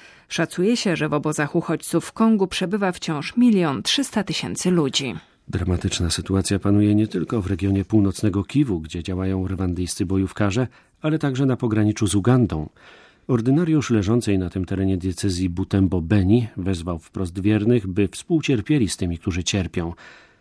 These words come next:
Speaker 2: Mimo panującej biedy zaapelował, aby każdy złożył przed Kościołem choćby najmniejszy dar na odbudowę domów zniszczonych w wyniku działalności rebeliantów.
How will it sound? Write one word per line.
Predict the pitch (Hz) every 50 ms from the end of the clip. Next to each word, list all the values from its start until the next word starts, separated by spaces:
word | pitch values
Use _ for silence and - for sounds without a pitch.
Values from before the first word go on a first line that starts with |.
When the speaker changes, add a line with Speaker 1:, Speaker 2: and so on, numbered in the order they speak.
| _ _ -
Speaker 2:
Mimo | 117 135 165 170 160
panującej | 156 151 143 135 131 135 131 120 - 117 104
biedy | 92 117 120 87 85
zaapelował, | 76 82 87 85 - 101 92 101 95 101 98 98
aby | 98 92 101
każdy | - - 123 120 113 110 107 120
złożył | 110 95 90 98 101 95 113 104
przed | - - 101 -
Kościołem | - 104 - - - 113 110 110 107
choćby | 98 - 107 104 95 92 104 98
najmniejszy | 95 101 98 95 92 95 117 139 139 123 - 131 113
dar | 98 101 101 98 85 87
na | 87 82 80 85 -
odbudowę | 104 85 87 87 92 90 92 85 98 90
domów | 82 113 120 117 95 80 78 82
zniszczonych | 90 92 85 - - 92 92 98 110 110 -
w | 101 90
wyniku | 85 87 85 85 - 101
działalności | 85 92 87 87 87 85 85 85 - - - 104
rebeliantów. | 95 98 82 95 95 95 107 113 107 104 - 95 90 -